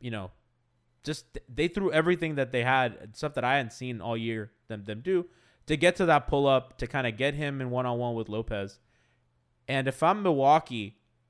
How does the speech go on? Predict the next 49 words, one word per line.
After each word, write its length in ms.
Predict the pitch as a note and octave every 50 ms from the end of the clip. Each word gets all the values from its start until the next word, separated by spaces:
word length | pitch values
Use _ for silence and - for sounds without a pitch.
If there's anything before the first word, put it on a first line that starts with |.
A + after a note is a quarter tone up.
| _ _
you 80 | - C3
know, 120 | B2 B2
I 100 | B2 B2
think 180 | B2 A#2+ E3+ D#3+
at 120 | D3+ B2
some 180 | - E3 D#3+ D#3+
point 200 | - E3+ D#3+ C#3
you 60 | C3+
gotta 180 | C3+ B2+ B2 A#2
recognize 520 | A#2+ B2 B2 B2 A2+ A#2 A2 G#2+ G#2 G2+
that. 360 | G#2+ G#2+ G2+ G2+ F#2+ - _ _ _ _ _ _ _ _ _ _ _ _
Maybe 220 | - B2+ D3+ D#3+ F#3+
play 220 | F#3 - F3+ E3+
him, 140 | E3 D#3+ D3+
as 120 | C3+ B2+
you 80 | B2+ B2
said, 180 | A#2+ D3+ C3 A#2
a 60 | A2
little 220 | G#2+ A#2 A#2+ A#2+
bit 160 | G#2+ A2 G2
higher. 460 | - - G#2 A2+ B2 B2+ C3+ D3 D#3+ - _ _ _ _ _ _ _ _ _ -
I 80 | A2+
think 220 | A#2 - C3 A#2+ -
that's 240 | B2+ A#2+ A#2 -
the 80 | - A#2+
one 160 | G#2+ A2+ A#2
adjustment. 480 | A#2 A2 A2+ A#2 A2+ - - A#2+ G#2+ - - - -
Have 300 | - B2+ C3 B2 G#2+ G2
Lopez 420 | A2 A#2+ B2+ B2 B2 C3 A#2+ A2+ G#2+
attack 420 | G#2 - - A#2 A2+ A2+ A2+ -
kind 180 | - B2 A2+ A2
of 60 | G2+
those 160 | G#2 G#2+ G#2
smaller 360 | - - A2 A2 A2 A2 A2
guys 240 | A2 G#2 G2 G2+ G2
guarding 300 | G2+ G2+ G#2+ A2+ A#2 A2+
him. 240 | A#2 A#2 A2 G#2 G#2 - _ _ _ _ _ _ _ _ _
But 100 | - C3+
what 220 | C3 C#3 E3 F#3+
else 220 | G#3+ A#3 C4 C4 -
on 180 | A3+ G3+ F3
defense 580 | C3 C3+ C#3+ - - D#3 C#3+ B2+ A#2 - - - -
do 80 | B2
you 80 | B2 C3+
think 220 | C3 - D3+ C#3+
that 160 | - C#3 A#2+ -
they 120 | B2 B2
can 200 | A#2 - A#2 G2+
do 320 | G2+ A#2 A#2+ A#2+ A2+ G2+